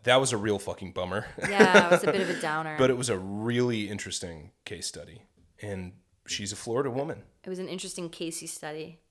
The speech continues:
Speaker 1: Yeah.
Speaker 2: But yeah, she's a Florida
Speaker 1: It
Speaker 2: woman through and
Speaker 1: was.
Speaker 2: through, baby.
Speaker 1: <laughs> Just like
Speaker 2: Yikes.
Speaker 1: you.
Speaker 2: Just like me.
Speaker 1: Just like all of us.
Speaker 2: Apparently she lived just south of us in Orlando, like, really
Speaker 1: Wow.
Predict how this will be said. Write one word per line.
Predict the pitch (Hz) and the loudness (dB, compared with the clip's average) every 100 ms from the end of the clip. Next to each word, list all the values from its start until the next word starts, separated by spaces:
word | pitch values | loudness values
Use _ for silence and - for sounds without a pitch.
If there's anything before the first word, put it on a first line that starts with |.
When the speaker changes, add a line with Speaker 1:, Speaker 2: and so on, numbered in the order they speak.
| _ _ _ _ _ 120 | _ _ _ _ _ -20
Speaker 1:
Yeah. | 95 78 - - - - - - - - _ _ _ _ _ _ - - - - | -16 -10 -6 -4 -4 -6 -10 -18 -20 -20 _ _ _ _ _ _ -20 -20 -16 -4
Speaker 2:
But | 185 | 2
yeah, | 196 196 | 4 4
she's | - 196 | 2 -6
a | 240 | -4
Florida | - 202 233 | 0 2 2
Speaker 1:
It | |
Speaker 2:
woman | 170 165 | 0 -2
through | - 175 | -2 -2
and | |
Speaker 1:
was. | 180 185 | -2 -2
Speaker 2:
through, | 180 165 | -4 -2
baby. | 160 160 170 190 - - - _ | -4 -4 -4 -6 -8 -20 -20 _
Speaker 1:
<laughs> | _ _ _ _ _ | _ _ _ _ _
Just | - 196 214 196 | -4 2 4 6
like | 107 | 4
Speaker 2:
Yikes. | 104 87 - | 2 0 -2
Speaker 1:
you. | - - - - - _ - | -8 -16 -20 -20 -20 _ -20
Speaker 2:
Just | 190 - | -18 -18
like | - - | -18 -20
me. | - - - - - | -20 -20 -20 -20 -8
Speaker 1:
Just | 98 - | -4 -4
like | 92 78 | -6 -8
all | 76 - | -12 -14
of | 67 | -16
us. | - - - _ _ _ _ _ _ _ _ | -12 -12 -14 _ _ _ _ _ _ _ _
Speaker 2:
Apparently | 208 202 196 | -10 -6 -6
she | 180 180 | -4 -2
lived | 175 170 - | -2 -2 -8
just | 170 175 175 | -6 -4 -4
south | - 156 160 | -2 -2 -4
of | 160 | -6
us | 135 - | -8 -8
in | 160 | -8
Orlando, | 160 165 160 151 160 | -6 -8 -8 -8 -8
like, | 160 156 _ - | -10 -12 _ -10
really | 175 | -4
Speaker 1:
Wow. | 170 | -2